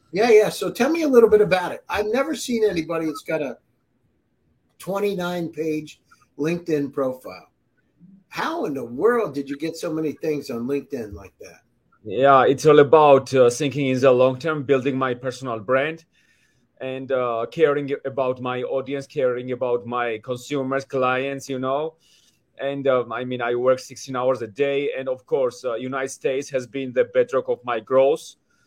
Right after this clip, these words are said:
Speaker 2: uh, because I moved to the U S when I was, uh, eighteen in two thousand six, where I lived, uh, worked, uh, in Washington, D C, Virginia, New York City, you know, and this, uh,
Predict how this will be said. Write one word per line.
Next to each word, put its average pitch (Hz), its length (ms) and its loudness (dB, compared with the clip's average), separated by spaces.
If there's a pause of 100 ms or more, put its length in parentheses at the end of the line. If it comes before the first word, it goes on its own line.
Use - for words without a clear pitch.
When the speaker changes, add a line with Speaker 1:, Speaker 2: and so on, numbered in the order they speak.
(440)
Speaker 2:
uh, 123 180 -4
because 131 320 -4
I 123 140 -2
moved 127 260 -6
to 131 80 -10
the 123 120 -2 (120)
U 131 80 0
S 135 140 -4
when 123 160 -8
I 123 120 -4
was, 120 440 -2
uh, 104 600 -4
eighteen 135 380 -10
in 123 220 -14
two 113 100 -20
thousand 113 360 -6
six, - 460 -10
where 120 360 2
I 110 180 -4
lived, 120 420 -6
uh, 117 220 0
worked, 120 480 0
uh, 120 60 -2
in 113 240 -8
Washington, 120 480 -8
D 120 100 -10
C, 131 300 -8
Virginia, 120 880 -6 (420)
New 120 140 -2
York 127 260 2
City, 131 300 -12
you 127 80 -8
know, 127 240 0
and 120 180 -4
this, 127 420 -6
uh, 113 340 4